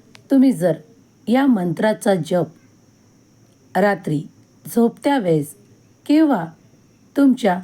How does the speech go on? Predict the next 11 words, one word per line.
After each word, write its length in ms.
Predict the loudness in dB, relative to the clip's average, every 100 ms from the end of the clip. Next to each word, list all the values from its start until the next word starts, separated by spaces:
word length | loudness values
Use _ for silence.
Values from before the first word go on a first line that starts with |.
| -12 _ _ _ -2
कार्य 320 | 0 0 -2
करण्याच्या 640 | 0 0 2 0 -2 -8 -10 _ _ _ _ _
त्या 160 | -2 -2
ठिकाणी 500 | -2 -6 -4 -4 -6 -10 _ _ _ _ -2
तुम्ही 260 | 2 4 2
जर 220 | 0 -4 -6 _ _ _ -4
हे 260 | 0 0
लावून 300 | 0 -2 -2 -6 _ _ _ _ -2
ऐकलेत, 540 | 0 0 0 0 0 -4 _ _ _ _ -4
तर 200 | 0 0
तुमच्याकडे 720 | -2 -2 -2 -2 -2 -2 -8